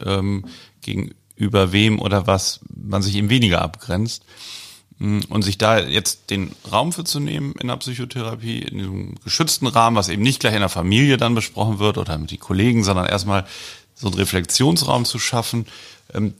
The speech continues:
das hilft doch den meisten total, ähm, da ins Überlegen erstmal zu kommen, ne? Was mache ich eigentlich wofür?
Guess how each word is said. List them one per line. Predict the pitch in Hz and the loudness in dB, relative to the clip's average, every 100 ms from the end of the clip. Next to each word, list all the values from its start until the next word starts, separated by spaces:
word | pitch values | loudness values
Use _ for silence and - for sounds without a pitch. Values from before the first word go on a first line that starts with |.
| _ _ _ | _ _ _
das | 104 117 - | 0 2 4
hilft | 156 - | 2 2
doch | 127 | -2
den | - 120 120 | -2 -4 -2
meisten | 120 120 123 - 107 | 0 2 0 -4 -6
total, | 117 104 107 101 110 104 - | -6 -4 0 2 0 -2 -4
ähm, | 98 95 95 95 95 - - - _ _ _ _ - | -2 0 -2 -4 -8 -16 -20 -20 _ _ _ _ -2
da | 92 | -2
ins | - 95 - | 0 -4 -2
Überlegen | 98 98 117 104 | 0 2 4 2
erstmal | 85 - 82 | -2 -4 -4
zu | - 82 | -4 -6
kommen, | - 85 78 | -4 -2 0
ne? | 110 117 | 0 2
Was | 117 - | 0 0
mache | 104 101 | 0 0
ich | - | 0
eigentlich | 95 92 - | 0 0 -2
wofür? | 92 - - 123 101 | -6 -4 0 2 2